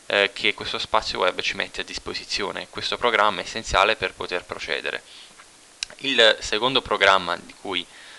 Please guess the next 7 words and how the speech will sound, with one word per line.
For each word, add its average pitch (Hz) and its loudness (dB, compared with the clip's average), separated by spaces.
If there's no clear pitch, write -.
abbiamo 92 2
bisogno 98 -2
è - 0
la 104 4
nostra 98 -2
piattaforma, 90 -4
ehm, 87 -2